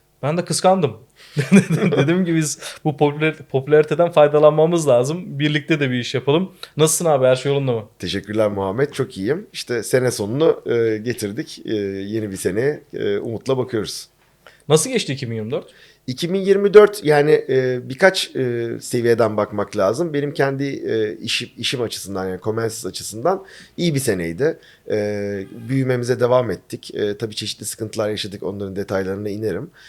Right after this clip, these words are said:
Speaker 2: E, ama genel olarak hani makro düzlemde baktığımızda zor bir seneydi. E, bu açıdan da sıkıntıları da hala hissetmeye devam ediyoruz. E, o yüzden hani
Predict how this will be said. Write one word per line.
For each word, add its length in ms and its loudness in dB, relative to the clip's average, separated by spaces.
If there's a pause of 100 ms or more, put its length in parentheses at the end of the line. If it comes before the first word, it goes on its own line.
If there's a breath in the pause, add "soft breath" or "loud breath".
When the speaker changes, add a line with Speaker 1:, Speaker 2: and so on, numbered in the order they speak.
(240 loud breath)
Speaker 2:
E, 500 -4
ama 180 2
genel 280 2
olarak 420 2
hani 320 -6 (420)
makro 500 -2
düzlemde 460 -6
baktığımızda 500 -4
zor 260 4
bir 40 -10
seneydi. 520 -6 (560 soft breath)
E, 360 -2 (160)
bu 140 4
açıdan 340 -2
da 180 2 (100)
sıkıntıları 600 -6
da 120 0
hala 260 6
hissetmeye 480 -4
devam 320 2
ediyoruz. 440 -8 (480 soft breath)
E, 80 -2
o 320 0
yüzden 240 2
hani 240 -2